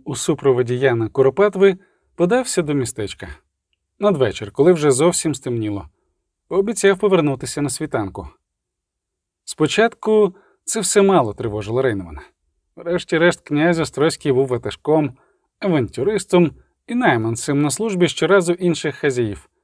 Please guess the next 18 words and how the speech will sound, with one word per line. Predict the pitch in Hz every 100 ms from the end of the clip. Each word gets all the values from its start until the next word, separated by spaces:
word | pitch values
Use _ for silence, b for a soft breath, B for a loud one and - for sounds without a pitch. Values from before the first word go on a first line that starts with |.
| _ _ _ _ _ _
Він | 143 156
був | 160 139
замішаний | 151 160 156 156 147
у | 156 143
різноманітні | 135 143 135 135 160 - 147 147
афери | - 127 - 175 143 95
й |
темні | 92 139 135 120
справи, | - 156 160 123 80 b b b b -
які | 175 180
належало | 233 226 240 196 170
загоджувати | 147 143 202 170 175 165 - 156 139 - -
потайки | 180 - 98 - 117 131
і | 220
в | 220
секреті. | - 196 - - - 73 _ _ _ _ _ _ _ _ _ _
Однак | 92 90 117 135 - b b b
через | - 143 135